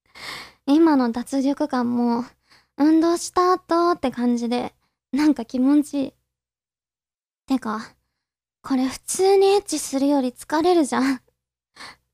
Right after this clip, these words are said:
楽だからチンカギしてたのにな。別のオプション考えるか。え？何？絶対リピート？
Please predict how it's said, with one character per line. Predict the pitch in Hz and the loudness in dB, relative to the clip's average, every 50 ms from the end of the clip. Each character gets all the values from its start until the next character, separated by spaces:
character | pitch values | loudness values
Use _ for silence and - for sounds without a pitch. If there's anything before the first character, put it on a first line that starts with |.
| _ - | _ -2
楽 | 254 277 294 - 440 480 | 0 0 2 2 2 4
だ | 427 359 | 4 2
か | 285 269 262 | 2 0 -2
ら | 247 254 | -2 -2
チ | - - 285 | -2 0 0
ン | 277 269 262 | 2 2 2
カ | 277 285 | 0 0
ギ | 262 294 285 | 0 0 0
し | - | 0
て | - 302 | 0 -2
た | - 254 240 | 0 0 0
の | 240 240 | 0 0
に | 233 240 | 0 2
な。 | 254 294 320 330 339 339 349 370 403 - - _ _ _ _ _ _ _ _ _ - - - - - - - _ _ _ _ _ _ _ | 2 2 2 4 4 4 2 0 -2 -6 -10 _ _ _ _ _ _ _ _ _ -12 -10 -10 -10 -10 -12 -14 _ _ _ _ _ _ _
別 | 240 226 240 - - - 277 | -4 -2 -2 -4 -2 0 2
の | 269 285 294 302 | 4 4 4 2
オ | 285 | 0
プ | - 302 | -2 -6
シ | 285 - 311 | -4 0 2
ョ | 302 | 2
ン | 311 302 | 2 2
考 | 311 302 302 302 311 330 | 2 0 0 2 0 0
え | 339 349 | -2 -2
る | 359 349 | -2 -4
か。 | - - 277 262 247 247 247 - - _ _ _ _ _ _ _ _ _ _ _ _ _ _ _ _ _ _ _ _ _ _ _ _ _ _ _ _ _ _ _ _ _ _ _ _ _ _ _ _ _ _ _ _ _ _ _ _ _ _ | -6 -6 -6 -6 -6 -6 -10 -12 -18 _ _ _ _ _ _ _ _ _ _ _ _ _ _ _ _ _ _ _ _ _ _ _ _ _ _ _ _ _ _ _ _ _ _ _ _ _ _ _ _ _ _ _ _ _ _ _ _ _ _
え？ | 240 226 233 262 294 339 - _ _ _ _ _ _ _ _ _ _ _ _ _ _ _ _ _ | -2 -2 0 0 -2 -4 -6 _ _ _ _ _ _ _ _ _ _ _ _ _ _ _ _ _
何？ | 262 277 311 359 381 320 262 240 254 254 302 - - _ _ _ _ _ _ _ _ _ _ | 0 2 2 4 4 4 2 2 0 -4 -8 -10 -14 _ _ _ _ _ _ _ _ _ _
絶 | 233 226 - 254 247 - - _ | -14 -6 -4 -4 -4 -4 -4 _
対 | - 330 349 349 | 0 2 4 4
リ | 339 370 349 | 4 2 0
ピ | - 359 349 | -2 -2 -4
ー | 349 | -2
ト？ | - - 349 370 453 | -2 -2 -2 -4 -4